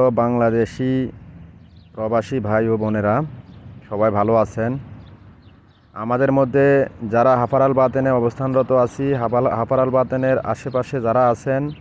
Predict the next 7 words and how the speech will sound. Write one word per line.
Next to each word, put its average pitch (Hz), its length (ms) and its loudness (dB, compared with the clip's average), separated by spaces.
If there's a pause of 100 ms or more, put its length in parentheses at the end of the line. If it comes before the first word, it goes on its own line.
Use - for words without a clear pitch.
(360)
তাদের 117 280 -4
জন্য 131 220 0
একটি 127 160 -4
বিশেষ 117 380 -4
সুখবর 123 600 -2
হলো, 127 400 2 (1300)
যাদের 120 460 2